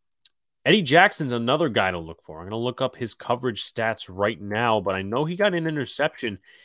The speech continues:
in the end zone off Davis Mills last game. And, uh, he was good a few years ago when they came to MetLife Stadium. I don't know if he's still at that very good level. Uh, on the season, he's allowed a forty-four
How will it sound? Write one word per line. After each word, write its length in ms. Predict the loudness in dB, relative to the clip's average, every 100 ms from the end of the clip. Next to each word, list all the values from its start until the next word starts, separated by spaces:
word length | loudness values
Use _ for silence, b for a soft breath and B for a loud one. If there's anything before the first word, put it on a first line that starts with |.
| B
in 140 | -10 -6
the 140 | -2
end 180 | -2 -2
zone 160 | -2 -2
off 220 | -4 -4
Davis 420 | -4 -4 -6 -8
Mills 380 | -6 -6 -4 -4
last 340 | -4 -4 -8
game. 240 | -8 -8 -10
And, 140 | -14 B B B B -2
uh, 200 | -2 -2
he 160 | -2 -2
was 200 | 0 0
good 200 | 0 0
a 20 |
few 160 | 0 -2
years 320 | 0 0 0
ago 180 | -2 -2
when 240 | -2 -2
they 140 | -4
came 600 | -4 -8 -6 -2 -2 -4 -10 _ _ _ _
to 120 | -4 2
MetLife 420 | 4 6 2 2
Stadium. 460 | -2 0 0 -2 -6
I 80 | -6
don't 160 | -4
know 140 | -2 -4
if 100 | -6
he's 160 | -8
still 360 | -6 -2 -2 -2
at 100 | -2
that 240 | -2 -2 -6 _ _ _
very 320 | -6 0 0 0
good 200 | -4 0
level. 460 | 2 4 2 0 _ b b b b
Uh, 240 | -2 0 -2 -10 -4
on 200 | 2 2
the 100 | 2
season, 500 | -2 0 -2 -2 -4
he's 200 | -6 -4
allowed 280 | 0 2 2
a 60 | 0
forty-four 840 | -4 -4 -4 -6 -8 -2 -2 -2